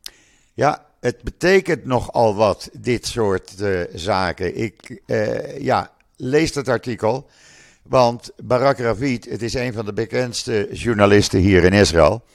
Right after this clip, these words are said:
En nogmaals, ik ben er trots op dat ik zijn artikelen gewoon, eh, vertaald mag plaatsen. Eh, dat is niet een, ehm, eh, een ongebruikelijk, het is niet een gebruikelijk artikel van hem.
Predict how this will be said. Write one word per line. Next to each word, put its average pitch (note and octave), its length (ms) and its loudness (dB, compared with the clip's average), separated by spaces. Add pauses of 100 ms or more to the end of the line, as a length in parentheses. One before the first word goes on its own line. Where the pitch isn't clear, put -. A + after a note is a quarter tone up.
(460)
En G2+ 220 -6
nogmaals, G2+ 380 2
ik F#2 80 -4
ben F#2 140 -2
er F2 80 0
trots G2 320 -2
op D#2 140 -6
dat E2+ 120 -2
ik E2+ 80 -6
zijn F2 220 -4
artikelen F2 440 -6
gewoon, E2+ 500 0 (100)
eh, D#2+ 360 -8 (180)
vertaald - 760 -4 (400)
mag F2 180 -8
plaatsen. G#2+ 500 -2 (840)
Eh, B2 460 4 (340)
dat B2+ 200 -2
is C#3 160 -2
niet C#3+ 320 -8
een, B2+ 280 -6
ehm, A#2 320 -2 (440)
eh, - 520 -10
een B2+ 100 -4
ongebruikelijk, B2+ 720 0
het B2+ 160 -4
is A#2 140 -4
niet D3+ 160 -8
een B2+ 80 0
gebruikelijk A2 640 0
artikel D#2+ 380 -4
van C#2 200 -4
hem. B1+ 140 -14